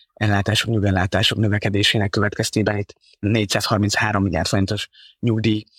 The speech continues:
összeget fizetett ki az állam októberben, ez huszonkétszázalékkal magasabb, mint kétezer-huszonkettő októberében, és ugye ez még az a hónap október, amikor még nem a,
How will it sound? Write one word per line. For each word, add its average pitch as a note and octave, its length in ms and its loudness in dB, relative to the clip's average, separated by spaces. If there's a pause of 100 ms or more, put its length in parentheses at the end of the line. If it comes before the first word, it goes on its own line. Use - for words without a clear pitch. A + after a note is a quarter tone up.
(160)
összeget G#2 400 0
fizetett - 480 -2
ki - 140 0
az G#2 160 0
állam G#2 400 0
októberben, A2 600 0
ez G#2+ 120 0
huszonkétszázalékkal G2+ 1080 -2
magasabb, G2 440 -2
mint G2 240 -12 (360)
kétezer-huszonkettő A2 840 0
októberében, A#2+ 680 0 (240)
és - 160 -2
ugye A2+ 100 2
ez A2 60 0
még A2+ 120 -2
az A#2+ 140 0
a A2+ 40 -2
hónap G#2 360 0
október, G#2+ 460 -4 (240)
amikor A2 340 0
még A2 180 0
nem A2 180 0
a, G2+ 180 -2